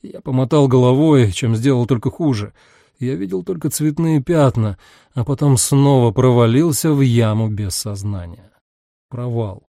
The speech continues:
Не знаю, сколько он длился. Пришел в себя в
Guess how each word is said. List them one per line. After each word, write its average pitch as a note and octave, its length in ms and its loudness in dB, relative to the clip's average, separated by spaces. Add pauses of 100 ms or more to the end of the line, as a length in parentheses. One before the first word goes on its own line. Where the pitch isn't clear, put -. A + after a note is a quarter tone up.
(440)
Не B2 220 2
знаю, A2+ 460 -4
сколько - 460 -8
он A#2 160 -4
длился. A#2 480 -10 (680)
Пришел C#3 460 -2
в D3 80 -8
себя B2 640 0 (300)
в - 120 -20